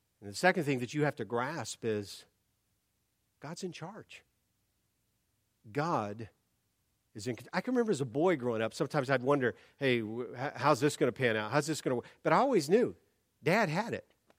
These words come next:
I remember when I was a kid and I saw my dad writing checks, I thought, "Man, is that all you gotta do?" I really remember that. I remember one time when, when he was going to the, to the car dealer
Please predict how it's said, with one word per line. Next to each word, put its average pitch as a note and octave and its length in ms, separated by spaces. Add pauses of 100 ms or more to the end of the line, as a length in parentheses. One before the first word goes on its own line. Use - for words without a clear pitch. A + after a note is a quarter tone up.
(1200)
I G3 60
remember A3+ 160
when F3 80
I E3+ 40
was D3 100
a C#3 40
kid A#3 200
and F3 100
I C3+ 60
saw D#3+ 160
my C#3+ 100
dad D3 220
writing C3+ 280
checks, - 320
I - 100
thought, C3 240
"Man, F#3 120
is F3+ 60
that D3+ 120
all F#3+ 100
you D#3+ 60
gotta C#3 180
do?" D3 220 (2000)
I B3+ 120
really B3+ 320
remember E4 360
that. B3+ 200
I F3+ 60
remember A#3 180
one F#3+ 140
time F3 280 (180)
when, F3 240
when E3 100
he F3+ 60
was D3+ 140
going G3 240
to F3+ 60
the, D3+ 200 (340)
to F3 100
the D#3 80
car C4 280
dealer F3 480